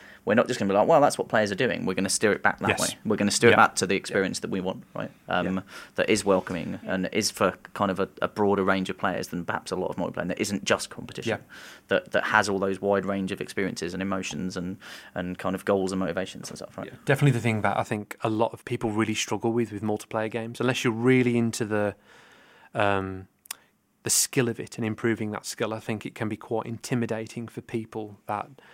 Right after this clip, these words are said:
Speaker 2: I just can't compete at a certain level, hen-,
Speaker 1: Mm.
Speaker 2: and therefore the game is not for me.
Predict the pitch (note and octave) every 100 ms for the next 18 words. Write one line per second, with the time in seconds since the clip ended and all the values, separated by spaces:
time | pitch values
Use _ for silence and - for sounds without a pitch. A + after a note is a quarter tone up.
0 | - A#2 A2 - - A#2 G#2+ - A2+ -
1 | C3 B2 A2 B2 - A#2+ - A#2 G#2+ G2
2 | - A2 - B2 A#2 A#2 A#2 - G#2 A2+
3 | A2 A2 G#2 A2+ - - - A#2 G#2+ -